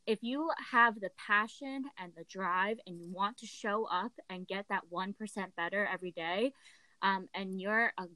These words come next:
good person, I want you on my team because we, hard work beats talent when talent doesn't work hard.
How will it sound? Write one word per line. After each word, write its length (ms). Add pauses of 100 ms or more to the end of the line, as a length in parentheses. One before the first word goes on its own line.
(120)
good 220 (120)
person, 580 (600)
I 120
want 280
you 100
on 120
my 160
team 320 (200)
because 300
we, 200 (500)
hard 400
work 340 (180)
beats 280 (100)
talent 520
when 180
talent 400
doesn't 260
work 240
hard. 320